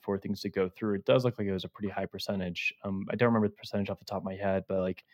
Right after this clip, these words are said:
these things have to go through, you know, the courts, the judge has to agree on it, but then also the community has to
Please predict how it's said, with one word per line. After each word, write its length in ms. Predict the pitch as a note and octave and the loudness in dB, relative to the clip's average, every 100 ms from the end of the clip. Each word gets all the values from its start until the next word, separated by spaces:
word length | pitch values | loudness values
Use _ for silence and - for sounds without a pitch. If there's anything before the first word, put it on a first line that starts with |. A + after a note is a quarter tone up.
| - _ _ - | -20 _ _ -4
these 140 | A2 | 2
things 180 | A2+ G#2+ | 4 4
have 160 | G2+ | 2
to 80 | G2 | 2
go 120 | G2+ | 2
through, 440 | F#2 F#2+ F#2+ F#2 G2 _ _ _ _ _ _ _ - | 2 2 2 0 -2 _ _ _ _ _ _ _ -10
you 80 | |
know, 60 | - | -8
the 80 | - | -4
courts, 480 | - C#3 C3+ - - | 6 8 8 2 -4
the 120 | G#2 | -2
judge 280 | - G#2+ G#2+ | 6 6 6
has 160 | G#2+ | 2
to 60 | G#2+ | 2
agree 240 | G2 G2+ | 2 4
on 160 | F#2+ F#2+ | 4 4
it, 160 | F#2+ - | 2 0
but 80 | - | 0
then 100 | G2 | 4
also 280 | G2 - | 4 2
the 60 | G2 | -4
community 420 | - G#2 F#2+ F#2 | -2 0 2 2
has 180 | F2+ F2+ | 0 -2
to 240 | F#2 F2+ | -2 -2